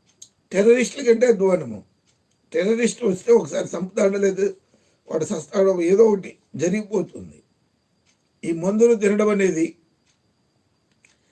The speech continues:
జీవన పర్యంతరము, జీవితాంతము, అంతము అని చెప్పేసి చెప్-, వాళ్ళు ఇచ్చేటప్పుడు కూడా చెప్తారు, చచ్చేంత వరకు తీసుకోవాలి.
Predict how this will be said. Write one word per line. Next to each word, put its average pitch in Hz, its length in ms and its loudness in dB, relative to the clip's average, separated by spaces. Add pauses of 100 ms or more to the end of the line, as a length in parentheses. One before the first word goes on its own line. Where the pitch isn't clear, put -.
(220)
జీవన 247 280 4
పర్యంతరము, 226 800 4
జీవితాంతము, 214 880 0 (800)
అంతము 202 560 0 (420)
అని 180 160 -4
చెప్పేసి 185 280 -4
చెప్-, 208 420 -8
వాళ్ళు 180 160 0
ఇచ్చేటప్పుడు 233 440 -2
కూడా 226 180 4
చెప్తారు, 135 460 -4 (420)
చచ్చేంత 185 480 0
వరకు 175 240 -4
తీసుకోవాలి. - 600 -12